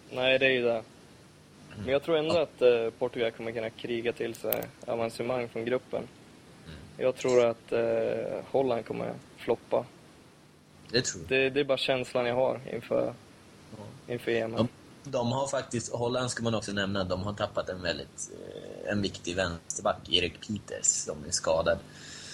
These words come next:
Speaker 1: Ja.
Speaker 2: eh, som de måste ersätta. Jag tror att den mest, eh, högaktuella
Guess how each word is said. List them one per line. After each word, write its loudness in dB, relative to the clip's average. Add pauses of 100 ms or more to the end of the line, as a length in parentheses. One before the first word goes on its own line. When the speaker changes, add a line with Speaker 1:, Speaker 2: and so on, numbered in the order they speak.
(520)
Speaker 1:
Ja. 4
Speaker 2:
eh, 0 (260)
som -6
de 0 (360)
måste 0
ersätta. -4
Jag 0
tror 0
att -2
den 0
mest, 0
eh, 2
högaktuella 0